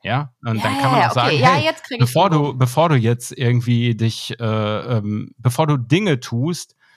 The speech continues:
Speaker 1: für die du einfach ewig lange brauchst, weil du erschöpft bist, dann sorg doch
Speaker 2: Ja.
Speaker 1: einfach dafür, dass deine Erschöpfung weggeht. Also kümmer dich ums Ausruhen und so weiter, ne? Das wäre
Speaker 2: Ja.
Speaker 1: eben so dann,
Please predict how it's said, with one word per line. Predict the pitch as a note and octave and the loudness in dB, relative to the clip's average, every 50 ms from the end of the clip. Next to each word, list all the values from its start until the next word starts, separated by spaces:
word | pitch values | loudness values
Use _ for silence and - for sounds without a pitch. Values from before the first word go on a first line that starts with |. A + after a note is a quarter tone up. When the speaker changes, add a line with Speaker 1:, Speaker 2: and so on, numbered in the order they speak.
| _ _ _ _ _ _ _ _ _ - | _ _ _ _ _ _ _ _ _ -6
Speaker 1:
für | - - C3+ | -2 0 2
die | B2 D3+ | 2 2
du | C3+ D#3 | 2 0
einfach | - D3 B2+ B2+ C#3+ A#2+ - | 0 0 0 0 0 0 0
ewig | E3 E3+ D#3+ D#3 C3+ B2 | -2 0 0 2 2 2
lange | B2 C#3+ G3 F#3+ C#3+ | 2 2 0 0 -2
brauchst, | G2 G2 F#2 F2 F2+ B2 C#3 - - | -2 -2 -2 0 0 0 -2 -4 -4
weil | A#2 G#2+ | -4 -4
du | A2 A#2+ B2 B2 B2 - - | -2 -2 -6 -6 -8 -8 -6
erschöpft | A2 G#2+ - - F3+ F#3+ F#3 - - - | -4 -4 -2 -2 -2 -4 -4 -6 -10 -6
bist, | G#2+ C3 D3+ - - _ _ _ _ - | -6 -6 -6 -6 -12 _ _ _ _ -6
dann | - A#2 B2 A#2+ | -4 -2 -2 -2
sorg | G2 B2+ F3 G3 - | 0 0 0 0 2
doch | G#3+ F3+ C#3 | 2 0 0
Speaker 2:
Ja. | |
Speaker 1:
einfach | G2 A#2 A2+ - A#2+ | 0 -4 -6 -8 -8
dafür, | - B2+ A#2+ - C#3 | -8 -8 -6 -4 -2
dass | B2+ B2+ B2 - | -2 -2 -2 -2
deine | A2+ F#2+ F2 | -2 -4 -4
Erschöpfung | E2 - - F3+ - - - - - | -4 -4 -4 -4 -4 -6 -14 -14 -14
weggeht. | - - - - C3+ - - - | -14 -16 -14 -14 -14 -12 -8 -4
Also | A#2+ A2+ - B2 A2+ - - _ - | -4 -2 0 0 -2 -2 -6 _ -6
kümmer | - C#3 C#3 C3+ C3+ A#2+ | -2 0 0 2 0 -2
dich | G#2 F#2+ - | -4 -6 -10
ums | F2+ F#2 G2 - | -12 -14 -12 -8
Ausruhen | - D3+ F3+ F3 B2+ - A2 G2 G2 G2+ G2 F2+ F2 | -4 -4 -4 -4 -6 -12 -14 -14 -14 -14 -14 -14 -16
und | C2+ F#2 F2+ | -16 -16 -16
so | - F#2 D#2+ | -14 -12 -10
weiter, | C#2 C#2 D#2 - - - | -10 -10 -10 -12 -14 -8
ne? | A#2 F3+ A3 | -6 -6 -6
Das | C#3 G#2+ F#2 - - | -6 -6 -10 -8 -6
wäre | G2+ A2 | -2 0
Speaker 2:
Ja. | G#3+ E3+ - - | 2 2 0 -2
Speaker 1:
eben | G2 F#2+ E2+ F2+ E2+ D#2+ F2 | -6 -10 -10 -10 -12 -14 -14
so | F#2+ F#2 G2 F#2+ F2 E2+ | -12 -10 -10 -10 -10 -8
dann, | E2 E2+ E2+ F2 F2 E2+ E2+ | -8 -8 -8 -8 -8 -12 -16